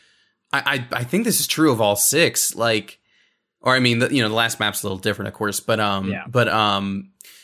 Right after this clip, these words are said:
Speaker 1: like, you have to go in and exit a certain way. Like, I, I noticed, um, I, I realized this maybe in, like, the third or fourth stage where I realized, like, "Oh, wait a minute. Um, you have to use this particular ex-,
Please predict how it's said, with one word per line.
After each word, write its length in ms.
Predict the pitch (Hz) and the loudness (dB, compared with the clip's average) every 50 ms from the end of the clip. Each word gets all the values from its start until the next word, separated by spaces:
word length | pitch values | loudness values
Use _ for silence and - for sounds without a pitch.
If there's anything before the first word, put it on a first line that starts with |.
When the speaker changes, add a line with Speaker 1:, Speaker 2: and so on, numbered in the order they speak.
| _ _ _ | _ _ _
Speaker 1:
like, 240 | 139 135 127 123 - | 0 0 0 2 0
you 120 | 143 131 | 0 0
have 420 | 123 - - 151 147 143 143 - - | 0 -2 -2 -2 -2 -2 -2 -4 -6
to 360 | - - 131 123 120 117 104 104 - | -2 0 2 2 2 0 -2 -4 0
go 240 | - 135 127 123 123 | 2 2 2 4 2
in 100 | 123 120 | 2 2
and 180 | 117 110 - - | 2 0 0 -2
exit 300 | 113 113 - - - 120 | -2 -2 -2 -4 -4 -4
a 60 | 110 | -2
certain 500 | - - - 131 127 117 113 107 104 98 | -2 0 0 0 -2 -2 -4 -6 -4 -2
way. 320 | 107 110 110 101 107 87 | 0 0 2 0 -2 -4
Like, 220 | 90 117 123 120 123 | 0 2 2 2 2
I, 280 | 127 135 135 92 135 143 | 0 -2 -2 -2 0 0
I 40 | |
noticed, 680 | 135 131 135 143 156 156 147 135 127 123 - - - - - _ - - - _ _ _ _ | 2 2 4 4 4 6 4 4 4 2 0 -2 -4 -6 -16 _ -20 -20 -20 _ _ _ _
um, 380 | - 117 113 110 107 107 104 - | 0 2 2 2 2 2 0 0
I, 160 | 139 139 143 143 | 0 0 2 2
I 60 | 151 | 0
realized 500 | 139 139 156 170 160 165 147 131 123 117 | 2 4 4 4 4 4 4 2 2 2
this 260 | 127 123 117 - - | 2 4 4 2 2
maybe 320 | 131 120 120 117 120 117 117 | 2 2 2 4 4 2 2
in, 80 | 110 | 2
like, 160 | 110 107 104 | 2 0 0
the 100 | - 110 | -2 -4
third 300 | 101 - - 113 107 101 | -6 -4 -2 -2 0 0
or 80 | 104 101 | -2 -4
fourth 240 | - - 107 101 95 | -4 -4 -6 -4 -2
stage 360 | - - - 117 104 101 98 | -4 -2 0 0 0 0 0
where 100 | 104 104 | 0 0
I 40 | 104 | 2
realized, 340 | 107 113 120 117 113 110 104 | 2 2 2 2 2 2 2
like, 180 | 117 107 - - | 0 -2 0 2
"Oh, 140 | 170 180 170 | 2 4 4
wait 260 | 127 117 131 156 160 | 4 4 2 4 4
a 40 | 135 | 2
minute. 360 | 113 113 107 107 104 - - - _ _ _ _ _ _ _ | 2 2 2 0 0 -2 -4 -8 _ _ _ _ _ _ _
Um, 460 | - 117 113 110 107 101 101 98 95 - | 0 0 2 2 2 0 0 -2 -4 -2
you 200 | 127 143 151 131 | 0 0 0 0
have 440 | 120 - - 143 156 151 151 151 - | 0 -4 -4 -2 -2 -2 -2 -2 -4
to 120 | - 151 | -4 -4
use 300 | 135 123 127 123 110 104 | -2 0 -2 -2 -2 -2
this 180 | 107 117 120 120 | -2 -2 -2 -2
particular 480 | - 135 - - 131 117 131 120 110 - | -4 -4 -2 -2 -2 0 0 -2 0 0
ex-, 300 | - 113 113 113 - | 0 0 0 -2 -6